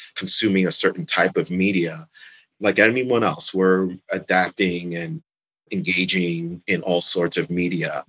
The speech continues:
But it's like, when you talk to clients, it really, it's really more about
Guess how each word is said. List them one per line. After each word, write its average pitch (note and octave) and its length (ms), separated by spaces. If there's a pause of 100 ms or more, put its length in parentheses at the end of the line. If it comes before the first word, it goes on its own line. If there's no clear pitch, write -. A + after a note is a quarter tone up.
(540)
But G#2 160
it's G#2 160
like, G2+ 320
when F#2+ 220
you F2+ 80
talk A#2+ 220
to A2+ 100
clients, F2+ 420
it E2+ 100
really, F2+ 200
it's F2 180
really F#2 200
more F2 260
about E2 400